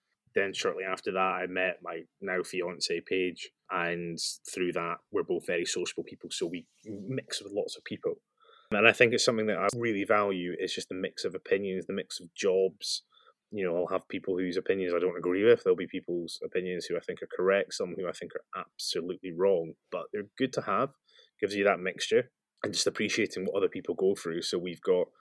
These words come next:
friends who work in the N H S, friends who work in the police, some who work for Amazon, some who work for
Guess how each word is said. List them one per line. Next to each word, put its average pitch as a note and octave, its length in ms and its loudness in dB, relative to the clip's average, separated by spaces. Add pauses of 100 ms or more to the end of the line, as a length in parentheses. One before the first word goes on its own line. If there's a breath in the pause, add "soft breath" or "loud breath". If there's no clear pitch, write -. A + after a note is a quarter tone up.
(240 soft breath)
friends F2+ 420 4
who F2 180 -4
work E2+ 400 -2
in F2 80 -2
the F2 120 -2
N E2+ 100 -2
H D#2+ 200 -8
S, E2 220 -6
friends F#2+ 260 -4
who F2+ 80 -6
work F2+ 220 -2
in E2+ 60 -8
the - 120 -16
police, F2 400 -4
some F2+ 320 0
who F2+ 100 -2
work E2+ 280 0
for - 100 -8 (100)
Amazon, F2 440 -2
some F#2 260 -2
who F#2 100 -4
work F2 260 0 (120)
for E2+ 320 0